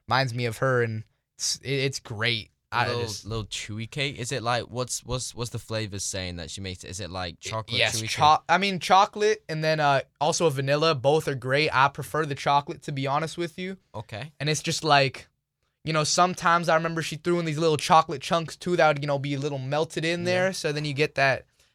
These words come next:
Speaker 1: nice little contrast there.
Speaker 2: Was
Speaker 1: It
Speaker 2: that a
Speaker 1: was
Speaker 2: game changer?
Speaker 1: That's a game changer, to be honest with you, when it's melted just right.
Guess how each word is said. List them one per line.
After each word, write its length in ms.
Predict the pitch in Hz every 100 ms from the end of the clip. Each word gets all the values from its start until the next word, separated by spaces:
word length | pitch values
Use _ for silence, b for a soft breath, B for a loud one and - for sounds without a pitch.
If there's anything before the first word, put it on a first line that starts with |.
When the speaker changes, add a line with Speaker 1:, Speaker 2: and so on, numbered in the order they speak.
| -
Speaker 1:
nice 360 | 123 143 139
little 360 | 143 143 139 127 120
contrast 640 | 143 151 151 165 156 156
there. 80 | 156
Speaker 2:
Was 80 | 156
Speaker 1:
It 40 |
Speaker 2:
that 120 | 123
a 40 | 110
Speaker 1:
was 80 | 104
Speaker 2:
game 200 | 104 104
changer? 440 | 110 107 117 127
Speaker 1:
That's 160 | 143 113
a 40 |
game 280 | 101 127 147
changer, 320 | - 113 107
to 120 | 101 113
be 160 | 104
honest 300 | 117 131 110
with 220 | 110 104 120
you, 140 | 117
when 60 | 107
it's 120 | -
melted 440 | 113 131 135 117
just 360 | 113 135 135 -
right. 340 | 123 143 156